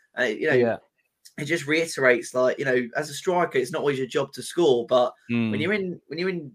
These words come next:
Speaker 1: decisions like that, it, it just, you know, it just doesn't help, does it? So for me, I think that,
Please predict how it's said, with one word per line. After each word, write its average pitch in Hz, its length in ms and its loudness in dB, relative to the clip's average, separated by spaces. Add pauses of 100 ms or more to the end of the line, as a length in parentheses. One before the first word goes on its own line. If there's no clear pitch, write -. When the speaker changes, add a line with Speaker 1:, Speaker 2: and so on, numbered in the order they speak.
Speaker 1:
decisions 139 500 -12
like 127 160 -2
that, 135 260 0
it, - 120 -6
it - 160 -8
just, - 300 -12 (380)
you 135 120 -6
know, 127 80 -2
it - 260 -8
just - 180 -14
doesn't 135 240 -6
help, 120 220 -2
does 131 160 -6
it? 131 220 -2
So 123 280 2 (580)
for 165 100 -2
me, 170 180 6
I 156 60 4
think 160 240 -4
that, 135 240 2